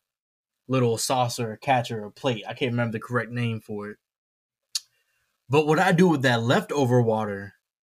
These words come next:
that dirty, musty water, that water that looks so messed up and ugly that it's, like, tarnished and sometimes brown, that's why I tend to water the plants I don't really rock with, with. So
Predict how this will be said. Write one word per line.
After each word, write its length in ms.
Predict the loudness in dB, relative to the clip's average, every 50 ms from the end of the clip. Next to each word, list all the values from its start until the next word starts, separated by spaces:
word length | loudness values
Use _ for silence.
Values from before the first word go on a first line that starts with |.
| _ _ _ _ _ _ -2
that 340 | 0 0 2 0 0 2 4
dirty, 580 | 6 6 6 4 4 2 2 0 0 -2 -2 -4
musty 640 | -2 0 2 4 6 6 4 4 2 0 -2 0 2
water, 640 | 2 4 4 4 2 0 -2 -8 -10 -12 -14 -16 _ _ _ _ _ _ _ _ _ _ _ _ _ _ _ _
that 180 | -2 0 0 2
water 300 | 2 2 2 2 2 2
that 160 | 2 2 2
looks 240 | 0 0 -2 -2 -4
so 220 | -2 0 0 0
messed 340 | 0 2 2 0 0 0 -2
up 160 | -4 -2 -2
and 140 | -4 -6 -6 -4 -2
ugly 400 | 0 0 0 2 2 2 2 2
that 300 | 2 0 0 -2 -4 -6
it's, 220 | -6 -8 -6 -2 -2
like, 180 | -2 -2 -2 -4
tarnished 520 | -6 -4 -2 0 0 0 -2 -6 -6 -8
and 120 | -8 -8 -6
sometimes 460 | -6 -6 -6 -4 -2 -2 -2 -2 -2
brown, 720 | -4 -4 -2 -2 0 0 -2 -2 -4 -6 -8 -12 -16 -18 _ _ _ _ _ _ _ _ _ _ _ _ _ _ _ _ _ _ _ _ _ _ -4
that's 180 | -4 -2 2
why 140 | 2 2 2
I 40 | 4
tend 200 | 4 2 4 4
to 60 | 4
water 300 | 4 4 4 4 2 2
the 100 | 0 -4
plants 340 | -4 -4 -2 -2 -2 -2 -2
I 60 | 0
don't 260 | 0 0 0 -2 -4
really 180 | -6 -6 -6 -4
rock 300 | -4 -4 -4 -4 -6 -12
with, 180 | -18 -18 -18 -20
with. 160 | -20 -20 -20 -20 _ _ _ _ _ _ _ _ _ _ _ _ _ _ _ _ _ _ _ _ _ _ _ _ _ _ _ _ _ _ -20 -20 _ _ _ _ _ _
So 560 | -18 -12 -10 -8 -8 -8 -10 -12 -14 -16 -16